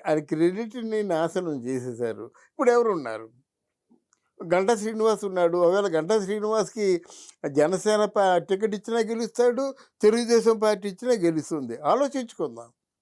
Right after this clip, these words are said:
గనక అసలు మీరు ఏమి భీమునిపట్నం ఉద్ధరించారని చెప్పేసి అడుగు పెడతారు.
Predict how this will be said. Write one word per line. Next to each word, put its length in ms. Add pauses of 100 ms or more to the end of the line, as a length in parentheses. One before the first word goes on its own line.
(520)
గనక 220
అసలు 280
మీరు 220
ఏమి 460 (240)
భీమునిపట్నం 840
ఉద్ధరించారని 760
చెప్పేసి 340
అడుగు 220
పెడతారు. 680